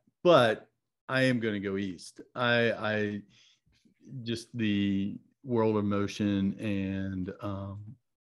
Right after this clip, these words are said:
and what it holds today. Mission Space was my favorite. Horizons was incredible. Um, so yeah, East, I, East would be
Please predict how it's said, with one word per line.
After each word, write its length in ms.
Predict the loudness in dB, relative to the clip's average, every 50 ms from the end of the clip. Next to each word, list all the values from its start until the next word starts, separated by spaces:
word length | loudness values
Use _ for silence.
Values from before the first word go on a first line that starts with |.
| _ _ _ _ _ _ _ _ _ _ _ _ _ -2
and 300 | 0 2 4 4 4 4
what 180 | 6 6 6
it 140 | 6 6 4
holds 520 | 2 2 4 4 4 2 0 -2 -8 -12
today. 460 | -12 -10 -8 -4 -2 0 2 2 2 2
Mission 360 | 2 0 -2 -4 -6 -8 -8
Space 420 | -6 -6 -4 -2 -2 -4 -4 -6
was 140 | -10 -8 -6
my 180 | -6 -6 -6 -4
favorite. 640 | -4 -4 -2 -2 -2 -2 -2 -2 -2 -2 -4 -8 _ -20 -20 -20 _ _ _ 2
Horizons 580 | 4 6 6 6 6 6 6 6 4 4 4 4
was 240 | 4 4 4 4
incredible. 880 | 0 -2 -2 -2 -2 -2 2 4 4 4 4 4 2 0 0 -2 -2 -6 -10 _ _ _ _ _ _ -4
Um, 680 | -2 0 2 2 2 2 0 -2 -4 -4 -6 -8 -10 -12 _ _ _ _ _ _ _ _ _ _ _ _ _ _ _ _
so 160 | -4 2 6 6
yeah, 300 | 8 8 8 6 6 6
East, 320 | 6 6 6 6 6 2 -2 -4 -4 -4 -6
I, 220 | -8 -8 -8 -8 -8 -12 -18 _ _ _ _ _ _ _ _ _ _ _ _ _ _ _ _ _ _ _ _ _ _ _ _ _ _ _ _ _ _
East 300 | 2 2 2 2 2 2
would 160 | 2 2 2 4
be 380 | 2 2 2 2 0 -2 -4